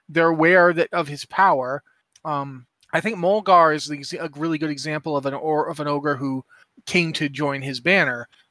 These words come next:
because he knew full well, "There's no way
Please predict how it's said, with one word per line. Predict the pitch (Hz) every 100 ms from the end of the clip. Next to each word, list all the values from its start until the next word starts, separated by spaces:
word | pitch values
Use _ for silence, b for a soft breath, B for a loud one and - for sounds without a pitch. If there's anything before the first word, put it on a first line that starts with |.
| -
because | 147 - 185 175
he | 165
knew | 180
full | 170 - 185 160
well, | 160 170 156 135 - _ _ 277
"There's | 170 170 160
no | 160 170 165
way | 156 139 151 160 147 135 127